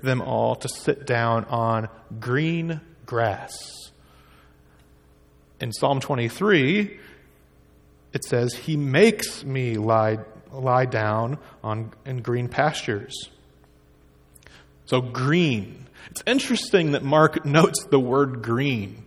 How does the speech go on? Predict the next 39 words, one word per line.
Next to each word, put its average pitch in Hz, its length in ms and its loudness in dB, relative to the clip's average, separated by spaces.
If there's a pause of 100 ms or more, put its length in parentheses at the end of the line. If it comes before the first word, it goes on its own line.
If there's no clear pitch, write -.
Have 120 100 -8
you 117 100 -4
heard 160 220 6
of 123 140 4
red 147 300 4
grass? 175 640 2
Have 113 180 0
you 113 80 -2
heard 147 220 2
of 107 160 -4
blue 156 200 2
grass? 160 600 -2
Maybe 113 200 -4
the 101 100 -8
music. 123 460 -4 (460)
Uh, 107 200 0
purple 190 380 4
grass? 165 720 2
No. 110 520 -2 (640)
Green 180 260 4
grass, 139 360 8
you 196 60 2
don't 196 200 6
think 202 180 2
he 180 100 -2
really 175 240 6
maybe 143 400 4
even 135 240 2
needs 135 300 0
to 127 120 -6
mention 131 380 -2
it. 98 340 -6
Maybe 123 240 -2
it 113 140 -4
could 117 120 -10
be 107 120 -2
dead 113 360 -2
grass. 95 520 -6 (460)
Um, 95 460 -6